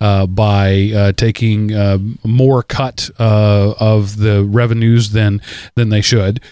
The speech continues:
Uh, and so that's the thing, that they abuse their monopoly position. Nobody's saying that you can't be a monopoly. They're saying you can't abuse your monopoly position.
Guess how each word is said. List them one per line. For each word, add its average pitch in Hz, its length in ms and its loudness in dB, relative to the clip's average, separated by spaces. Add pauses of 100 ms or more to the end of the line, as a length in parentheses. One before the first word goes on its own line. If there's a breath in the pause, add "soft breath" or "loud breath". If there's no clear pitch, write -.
(200 loud breath)
Uh, 98 320 0
and 107 360 0
so 117 140 0
that's 123 240 -2
the 123 80 -2
thing, 113 240 -2
that 104 120 -6
they 120 120 0
abuse 127 480 0
their 123 140 0
monopoly 117 440 -2
position. 113 460 0 (320 loud breath)
Nobody's 175 400 0
saying 127 540 0 (760)
that 127 340 0
you 131 160 0
can't 131 320 -2
be 120 80 2
a 117 40 2
monopoly. 113 500 0
They're 98 180 -4
saying 104 260 0
you 104 120 0
can't 110 260 -2
abuse 104 340 2
your 101 120 0
monopoly 98 440 2
position. 98 480 -2